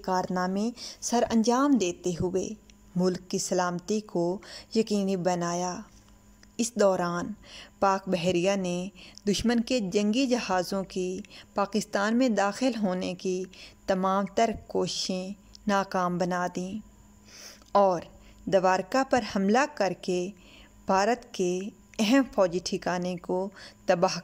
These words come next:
कर दिया। पाक बहरिया की सरफेस फोर्स क्रूज बाबर और तबाह कुन जहाज़ों पर मुश्तमिल थी। जंग के दौरान पाक बहरिया के पास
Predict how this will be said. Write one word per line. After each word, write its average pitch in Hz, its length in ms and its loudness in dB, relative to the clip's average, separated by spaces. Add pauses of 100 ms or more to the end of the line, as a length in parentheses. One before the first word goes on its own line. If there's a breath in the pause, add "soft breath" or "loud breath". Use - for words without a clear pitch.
कर - 280 -6
दिया। 170 260 -6 (1800 loud breath)
पाक 185 280 2
बहरिया 190 520 2
की 185 200 -4 (400 loud breath)
सरफेस 220 520 0 (100)
फोर्स 175 380 0 (460)
क्रूज 226 420 2
बाबर 180 480 2 (440 loud breath)
और 190 360 6 (380)
तबाह 185 400 2
कुन 190 220 -2
जहाज़ों 185 560 0
पर 175 280 -2 (380 loud breath)
मुश्तमिल 180 640 0
थी। 180 220 -4 (880 loud breath)
जंग 190 240 2
के 190 160 2
दौरान 196 520 2 (340 loud breath)
पाक 220 240 2
बहरिया 214 480 2
के 220 180 2 (100)
पास 175 460 0